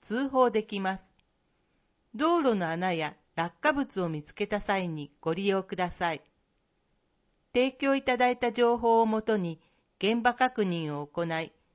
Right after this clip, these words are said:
必要に応じた対応を行います。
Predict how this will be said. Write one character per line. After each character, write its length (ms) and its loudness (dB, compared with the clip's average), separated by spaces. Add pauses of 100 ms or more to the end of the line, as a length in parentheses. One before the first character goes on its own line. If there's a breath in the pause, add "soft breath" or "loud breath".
(220)
必 300 -6
要 180 4
に 140 2
応 180 4
じ 160 -6
た 140 -4
対 340 -2
応 260 0
を 60 -6
行 140 -6
い 260 -4
ま 180 -6
す。 80 -18